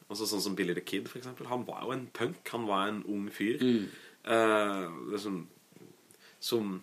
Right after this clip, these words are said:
Speaker 1: hadde mye sinne og, og så fikk tak i et våpen, ikke sant? <laughs>
Speaker 2: Ikke sant?
Speaker 1: Ja, og det, det, det er Bloody Chester.
Speaker 2: Angry
Speaker 1: ja.
Speaker 2: Young Man.
Speaker 1: Angry Young Man, rett og slett.
Speaker 2: Ja.
Speaker 1: Så, så Chester som blir sendt, eh, i, i, i den tegneserien av Bloody Chester, så, så er han en sånn fyr som, som,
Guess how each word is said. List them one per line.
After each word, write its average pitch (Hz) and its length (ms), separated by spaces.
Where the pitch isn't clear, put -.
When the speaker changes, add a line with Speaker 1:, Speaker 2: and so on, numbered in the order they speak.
Speaker 1:
hadde 101 180
mye 98 220
sinne 92 480
og, 95 640
og - 100
så - 120
fikk 104 120
tak 92 200
i 101 40
et 87 60
våpen, 90 320
ikke 110 220
sant? 123 180
<laughs> 151 220
Speaker 2:
Ikke 120 180
sant? 113 280
Speaker 1:
Ja, 131 120
og 131 300
det, 135 140
det, 110 120
det 95 100
er 92 120
Bloody 85 240
Chester. - 340
Speaker 2:
Angry 120 340
Speaker 1:
ja. 123 100
Speaker 2:
Young 120 120
Man. 117 200
Speaker 1:
Angry 98 320
Young 101 160
Man, 92 240
rett 110 100
og 110 140
slett. - 120
Speaker 2:
Ja. 127 120
Speaker 1:
Så, 135 160
så 123 160
Chester - 380
som 107 120
blir 101 160
sendt, 92 380
eh, 90 160
i, 92 80
i, 90 200
i 90 60
den 85 100
tegneserien 82 480
av 82 120
Bloody 82 200
Chester, 85 320
så, 85 200
så 101 120
er 87 120
han 98 80
en 95 80
sånn 92 140
fyr 87 280
som, 85 260
som, 87 200